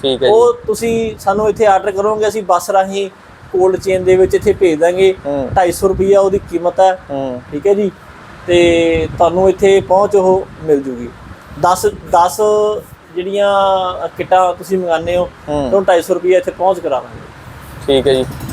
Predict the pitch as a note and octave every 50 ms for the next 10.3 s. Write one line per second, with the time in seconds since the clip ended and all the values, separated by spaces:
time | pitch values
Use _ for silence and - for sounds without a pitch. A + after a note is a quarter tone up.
0 | - - - F3 F#3 F#3+ G3 G3+ G3+ G3+ - G#3 G3+ G3+ F#3+ F3+ F3+ F3+ G3 G#3+
1 | G#3+ A3 G#3 D#3+ F3+ F#3 E3+ E3+ F3 - G3 F3+ E3+ E3+ E3 E3 D#3 E3 E3+ E3+
2 | E3+ - E3 D3+ D3 C#3+ C#3+ D3 D3+ D3+ D3 C#3+ D3 D3+ D3+ D3+ D3+ D3+ D3+ D3+
3 | D#3 D3+ C#3 D3+ D3+ C#3+ - - C#3+ C#3 C#3 C#3+ D3 C#3+ D3 D3 D3 D3 C#3+ C#3
4 | - D#3 D#3 E3 E3 D#3+ D#3 D#3+ F3 G3 G#3+ G#3 G3+ F#3+ E3+ D#3 - D3+ D3 C#3+
5 | - - - E3 D#3+ D#3+ D#3+ D#3+ E3+ D#3+ D3+ E3+ D#3 C3 C3+ C#3+ C#3 C#3 D3+ D3+
6 | D3+ D#3 D3 C#3+ C#3+ C#3 D#3 D3+ D3+ D3 C#3+ C#3 C#3 C3+ C3+ C#3 C#3 C#3+ D#3 F#3+
7 | G3 G#3 G#3 G3+ - A3+ G3+ G#3 G3+ F3+ - F#3+ G3 F#3+ F#3 - F3+ E3+ E3 F3+
8 | F#3 F#3 E3+ F3 F3+ G3 G3 G3 F#3 - - G3+ G3 F#3 G3+ G3+ F#3+ F#3 - G3+
9 | G3 G3 G3 G3+ G3 F3+ G3 G3+ G3+ G3 - F#3+ F3+ F#3 F#3 F#3+ F#3 F#3+ F#3 F#3+
10 | F3+ - - F#3+ F#3